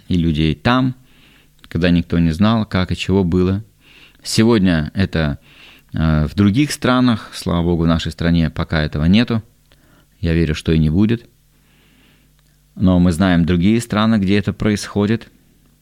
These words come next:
хотя в некоторых регионах, а, что-то подобное тоже происходит. И я помню, а, в Дагестане наш епископ,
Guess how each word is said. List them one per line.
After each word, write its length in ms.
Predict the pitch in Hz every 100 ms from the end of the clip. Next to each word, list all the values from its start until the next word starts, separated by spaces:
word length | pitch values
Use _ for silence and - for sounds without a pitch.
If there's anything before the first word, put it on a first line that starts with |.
| _
хотя 280 | - 80 92
в 40 | 92
некоторых 540 | 98 107 95 92 90
регионах, 580 | 90 80 92 101 95 - _ - - - - - - _ _ _ -
а, 340 | 80 73 76
что-то 260 | - 90 87
подобное 460 | 87 82 85 87
тоже 280 | 85 87 78
происходит. 720 | - 82 80 - 101 98 -
И 60 | 80
я 120 | 78
помню, 440 | 87 85 78 76 - _ - - - _ _ -
а, 380 | 69 69 67 - - - - - - _ _ _ _ _ _ - _ _ - _ _ _ _ _ _ _ _ _ -
в 180 | 87
Дагестане 840 | 85 95 82 - 104 104 98 85 71
наш 360 | 69 80 78 -
епископ, 460 | 76 90 - 82